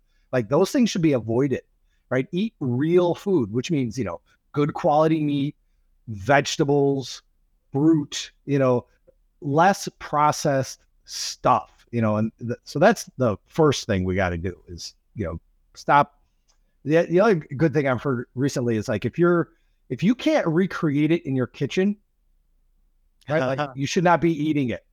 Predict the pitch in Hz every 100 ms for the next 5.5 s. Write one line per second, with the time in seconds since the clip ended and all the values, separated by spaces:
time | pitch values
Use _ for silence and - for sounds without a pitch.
0 | _ - 135 143 131 190 196 - 190 160
1 | 143 87 160 143 - - _ _ _ -
2 | 147 131 139 - 180 190 127 208 170 170
3 | 160 180 151 - 170 170 165 139 147 120
4 | 135 143 190 - 160 160 - 98 117 -
5 | 80 - 135 143